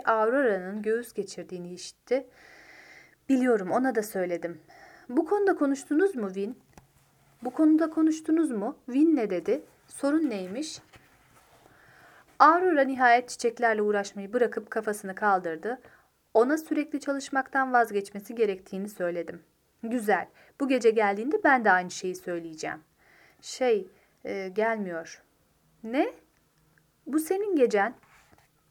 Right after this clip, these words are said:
Aurora duraksadı. "Hem bir sürü gece düzenledin. Bırak biraz nefes alsın ha. Kafasını toplamasına izin ver. Bu aralar biraz kırılgan." "Winnie mi? Kırılganlıkta kaya matkabından farksızdır o."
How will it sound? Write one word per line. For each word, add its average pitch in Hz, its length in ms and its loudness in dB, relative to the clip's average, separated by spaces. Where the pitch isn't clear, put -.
Aurora 220 460 2
duraksadı. 196 720 -4
"Hem 302 380 2
bir 349 180 0
sürü 294 280 -4
gece 254 360 -4
düzenledin. 190 680 -4
Bırak 381 280 2
biraz 359 240 6
nefes 339 280 -2
alsın 220 320 -2
ha. 285 180 -4
Kafasını 320 400 -2
toplamasına 320 480 0
izin 311 320 4
ver. 190 220 4
Bu 269 80 6
aralar 277 380 4
biraz 277 260 0
kırılgan." 233 560 0
"Winnie 277 380 -2
mi? 202 300 -2
Kırılganlıkta 302 800 2
kaya 277 260 4
matkabından 311 640 4
farksızdır 285 640 0
o." 208 240 2